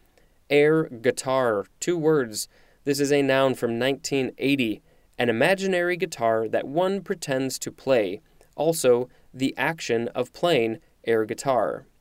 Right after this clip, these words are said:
Um, I have been to two or three air guitar shows in Chicago. Uh, yes, this is a real thing. This is a worldwide competition of air guitar playing.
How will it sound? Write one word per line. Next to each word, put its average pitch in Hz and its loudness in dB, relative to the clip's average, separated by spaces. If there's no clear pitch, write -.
Um, 131 0
I 143 -2
have 180 -4
been 147 2
to 127 -4
two 226 -2
or 165 2
three 156 -4
air 151 0
guitar 160 -4
shows 107 -2
in 120 -6
Chicago. 113 0
Uh, 110 0
yes, 127 2
this 131 -4
is 131 -2
a 131 -2
real 131 0
thing. 117 -4
This 110 -2
is 113 -6
a 110 -2
worldwide 123 0
competition 135 -2
of 113 0
air 135 2
guitar 123 -4
playing. 120 -2